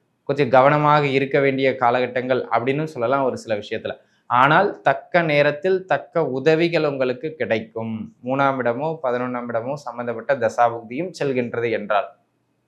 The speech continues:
மற்றபடி இந்த மாதம் அப்படி இப்படின்னு சீர்தூக்கி பார்க்கும்போது ஒரு ஆவரேஜான மாதமாக தான் நண்பர்களே அமைகின்றது. பெருசா ஒண்ணும் அப்படி சிறப்பு,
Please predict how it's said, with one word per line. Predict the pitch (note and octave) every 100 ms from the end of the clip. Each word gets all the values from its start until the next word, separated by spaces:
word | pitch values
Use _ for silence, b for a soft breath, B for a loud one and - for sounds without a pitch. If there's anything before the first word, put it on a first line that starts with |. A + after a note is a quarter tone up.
| _ _ _ _ _ E3+
மற்றபடி | G3+ A3+ G3+ B2+ A2
இந்த | D3 C#3+
மாதம் | C#3 D3 F3 F3+ - -
அப்படி | - C3+ D#3+ E3+
இப்படின்னு | D#3+ F#3
சீர்தூக்கி | F#3 F3+ F3+ E3+ D#3+
பார்க்கும்போது | D#3 D3 D3 F#3
ஒரு | F3+ C3+
ஆவரேஜான | B2 C3 D#3+ F#3+ G#3 G#3 G3 F#3 G3
மாதமாக | E3+ C#3+ C#3+ C#3 C3+ C3
தான் | F3
நண்பர்களே | D3+ B2+ A#2+ A#2 C3+
அமைகின்றது. | G#2 G#2 G2 F2+ F#2+ _ _ _ _ _ _ _ _ _ _ _ -
பெருசா | C#3+ D#3+ - F3
ஒண்ணும் | D3+ C#3+
அப்படி | A#2 A2+
சிறப்பு, | C3 C3+ C3+ C#3+ C#3+